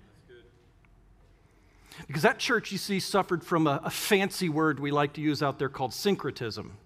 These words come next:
Syncretism is when you try to blend one culture with another culture. Or in Christian terms, it's when we try to blend cultural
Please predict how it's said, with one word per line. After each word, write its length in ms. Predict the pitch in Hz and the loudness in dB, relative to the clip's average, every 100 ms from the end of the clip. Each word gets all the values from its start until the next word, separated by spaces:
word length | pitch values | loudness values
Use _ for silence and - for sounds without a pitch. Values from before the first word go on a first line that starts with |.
| _ _ _ _ _ - - - - - - | _ _ _ _ _ -20 -20 -20 -20 -20 -16
Syncretism 600 | - 254 214 208 202 185 | 0 0 2 6 6 6
is 100 | 151 | 4
when 140 | 180 185 | 4 4
you 80 | |
try 240 | 175 - 185 | 0 4 4
to 80 | 170 | 4
blend 400 | 160 175 170 143 | 4 4 4 4
one 300 | 165 180 175 | 4 4 2
culture 560 | - 165 160 170 151 - - 180 | 2 0 0 0 0 -2 -14 -10
with 180 | - 156 | 2 2
another 340 | 147 156 160 160 | 4 4 4 2
culture. 520 | - 143 123 - 120 | 0 -4 -4 -2 0
Or 240 | 131 131 - - - | 2 0 -2 -16 -4
in 320 | 165 151 147 - | 0 0 0 -4
Christian 360 | - 240 185 156 | 0 0 0 -2
terms, 320 | 160 147 147 | 0 0 0
it's 160 | - | -2
when 180 | 165 170 | 0 2
we 80 | 165 | 2
try 240 | 170 185 | 2 0
to 80 | 175 | 0
blend 420 | 131 156 170 160 | 2 2 4 4
cultural 640 | - 196 175 180 165 160 | 2 0 2 2 4 4